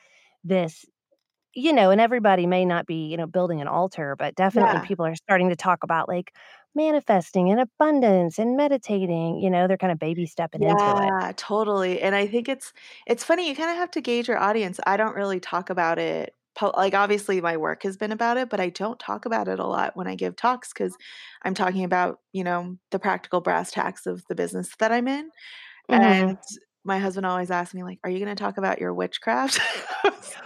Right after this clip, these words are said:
Speaker 1: That is what my husband
Speaker 2: <laughs>
Speaker 1: says every single time, I'm
Speaker 2: Oh, <laughs> I love
Speaker 1: like, "What, what do
Speaker 2: it.
Speaker 1: you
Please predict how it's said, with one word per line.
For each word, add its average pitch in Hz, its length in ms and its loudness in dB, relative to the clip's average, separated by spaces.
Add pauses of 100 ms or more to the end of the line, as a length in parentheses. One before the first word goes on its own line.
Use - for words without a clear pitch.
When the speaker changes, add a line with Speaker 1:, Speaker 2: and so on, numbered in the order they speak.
(160)
Speaker 1:
That 233 160 8
is 294 140 8
what 359 160 8
my 403 340 8 (120)
husband 214 580 6
Speaker 2:
<laughs> - 40 -20
Speaker 1:
says 180 480 4 (220)
every 247 560 4
single 214 720 0
time, 302 340 0
I'm 254 160 4
Speaker 2:
Oh, 285 160 8
<laughs> - 400 -2
I 311 40 4
love 339 60 2
Speaker 1:
like, - 60 -10
"What, - 0 - (380)
what 359 160 8
do 415 60 0
Speaker 2:
it. 453 80 6
Speaker 1:
you 415 80 4